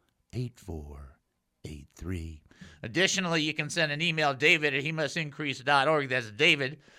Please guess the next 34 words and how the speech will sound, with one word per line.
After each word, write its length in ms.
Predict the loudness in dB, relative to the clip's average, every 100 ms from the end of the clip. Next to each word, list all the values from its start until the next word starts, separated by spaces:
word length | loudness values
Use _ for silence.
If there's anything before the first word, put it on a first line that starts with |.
| -12 -4
at 80 | 0
he 120 | 0
must 220 | 0 -2
increase 400 | -6 -6 -6 -4
dot 240 | 0 2
org, 180 | 2 -2
not 200 | 0 -2
supercalifragilisticexpialidocious, 2000 | -2 -10 -2 0 0 0 -4 -2 -6 -8 -6 -6 -4 0 0 0 -4 -6 -6 -8
just 220 | -8 -8
david 300 | -6 -4 -6 -10 -20 -20 _
at 100 | -6
he 80 | -4
must 220 | -2 -4 -4
increase 380 | -8 -8 -8 -2
dot 240 | 0 0
org. 280 | 0 -2 -2
Plus, 640 | 4 6 6 0 -10 -14 -14
we're 80 | -10
gonna 140 | -8
send 240 | -4 -4 -2
you 80 |
up 100 | -2 -2
to 60 |
the 60 | -6
website, 360 | -4 -4 -2 -4
a 20 |
couple 240 | -4 -10
of 60 | -8
things 200 | -10 -10
to 60 |
tell 160 | -8 -6
you 80 | -4
about 300 | -2 -2 -4 -10 -2
that. 400 | 0 -2 -10